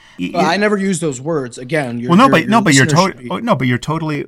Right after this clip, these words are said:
Speaker 1: disparaging him and his whole project, and yet you are essentially as-, articulating the same project. That you're saying this should be done,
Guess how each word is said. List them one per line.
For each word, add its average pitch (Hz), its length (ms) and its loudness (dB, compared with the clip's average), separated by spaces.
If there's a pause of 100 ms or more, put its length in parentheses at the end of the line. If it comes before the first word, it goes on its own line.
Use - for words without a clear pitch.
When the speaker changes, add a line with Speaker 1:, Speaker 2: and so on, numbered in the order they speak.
(120)
Speaker 1:
disparaging 143 680 -2
him 156 360 -4
and 151 120 -2
his 135 140 -2
whole 147 200 -4
project, 175 540 -4
and 143 140 -6
yet 139 140 -2
you 143 160 -4
are 143 160 0
essentially 180 340 -6
as-, - 180 -10
articulating 156 680 -6
the 143 60 -6
same 156 720 -4
project. 208 720 -6 (120)
That 170 140 -4
you're 180 100 -4
saying 202 280 -4
this 202 160 2
should 202 200 -10
be 160 120 -4
done, 110 520 -4